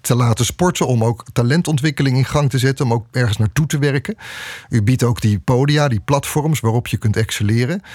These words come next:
En daarnaast heeft u dus die breedte sport, eh, en, eh, talentontwikkeling met elkaar verbonden. Ehm, als je het hebt over de infrastructuur in Gelderland, is daar natuurlijk ook in geïnvesteerd. Want het moet natuurlijk wel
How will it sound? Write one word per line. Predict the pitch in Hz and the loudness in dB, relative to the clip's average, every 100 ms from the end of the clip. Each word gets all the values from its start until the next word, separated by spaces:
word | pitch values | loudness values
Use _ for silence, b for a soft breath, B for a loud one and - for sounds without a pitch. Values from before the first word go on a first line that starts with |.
| B B B B | B B B B
En | 127 | 0
daarnaast | 117 127 143 | 2 2 2
heeft | 131 131 | 2 2
u | 120 | 2
dus | 113 | 2
die | 135 | 0
breedte | 104 123 131 - | 2 2 2 -2
sport, | - 135 123 - | -2 -2 -2 -6
eh, | - 123 117 - - | -2 0 0 -2 0
en, | 131 123 - | 2 2 0
eh, | 123 113 113 107 | -2 0 0 -2
talentontwikkeling | - 131 120 120 107 123 120 | 0 0 2 2 0 2 2
met | 117 | 2
elkaar | 107 - 110 | 0 0 0
verbonden. | - 95 107 120 196 B B B B B B B B | 0 0 2 2 -2 B B B B B B B B
Ehm, | - 147 135 135 _ - - | -2 0 2 -2 _ -16 -2
als | 160 147 | 0 2
je | |
het | 147 | 0
hebt | 165 - | 0 0
over | 165 139 | 0 0
de | 156 | 0
infrastructuur | 220 226 147 113 107 - 107 104 | 0 2 2 0 -2 0 2 2
in | 101 | 2
Gelderland, | 113 107 107 104 131 - | 2 0 0 -2 -2 -6
is | 143 | -6
daar | 123 165 | -2 0
natuurlijk | 135 110 117 | 0 0 0
ook | 196 - | 0 0
in | 113 | 0
geïnvesteerd. | 107 95 - 113 98 | 0 -2 -2 -2 -2
Want | 104 113 | -2 -4
het | 113 | -2
moet | 139 | -2
natuurlijk | 117 113 107 | 0 -2 -2
wel | 135 139 | 0 0